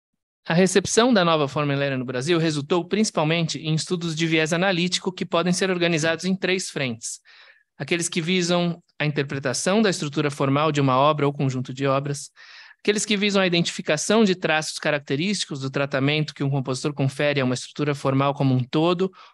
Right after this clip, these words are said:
ou a um procedimento formal específico, e aqueles que, a partir da análise de um repertório específico, propõem conceitos e categorias para acomodar práticas específicas. Sobre esses novos conceitos e categorias,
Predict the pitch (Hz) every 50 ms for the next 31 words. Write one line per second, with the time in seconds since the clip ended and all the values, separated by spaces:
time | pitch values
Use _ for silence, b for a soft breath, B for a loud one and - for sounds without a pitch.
0 | B - - 160 190 214 214 202 175 - 185 165 156 156 180 214 202 - 175 156
1 | 139 143 160 165 139 - - 190 185 185 - 190 190 - - - 190 180 _ _
2 | _ B B B B B B B B B B B _ _ _ _ - 226 254 254
3 | 247 - 262 247 226 208 - - - 196 170 170 - 170 156 151 - - 226 226
4 | 220 202 180 175 175 180 175 160 151 147 156 151 160 151 151 139 - 147 147 151
5 | 147 - 190 185 - - 208 190 - - 170 - - 180 175 180 190 196 196 -
6 | 202 190 180 - 190 185 180 - 185 - 180 170 190 175 165 156 151 165 160 160
7 | - 175 165 165 160 - 180 180 180 156 156 156 156 - - 147 147 147 143 -
8 | - 151 151 156 - - 175 165 - - - 110 - - - 98 - - - _
9 | _ B B B B B B B B B B B B - - - 226 240 247 208
10 | 180 - - 160 139 143 147 147 147 156 - 196 180 165 - 180 165 160 - -
11 | - 143 143 151 143 151 165 190 202 170 135 135 - - -